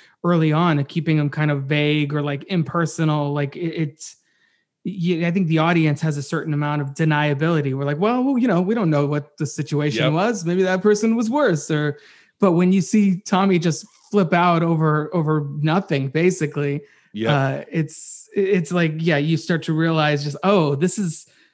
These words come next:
Speaker 1: this is just something they do on a whim sometimes." Just, like, it, it's
Speaker 2: Yep.
Speaker 1: so normal to them that they're like, "Oh yeah, you know, there's a, what, there's this," I think it's a scene where they're,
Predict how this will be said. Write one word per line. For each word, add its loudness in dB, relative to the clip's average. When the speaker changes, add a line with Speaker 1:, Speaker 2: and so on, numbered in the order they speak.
Speaker 1:
this 0
is -2
just 2
something 4
they 4
do 4
on 2
a 2
whim 2
sometimes." 2
Just, -4
like, -4
it, -4
it's -2
Speaker 2:
Yep. 0
Speaker 1:
so 0
normal 2
to 0
them 2
that 0
they're -2
like, -4
"Oh 0
yeah, 0
you 0
know, 0
there's 0
a, 2
what, -4
there's -4
this," -8
I -8
think -6
it's -18
a -12
scene 0
where 2
they're, -2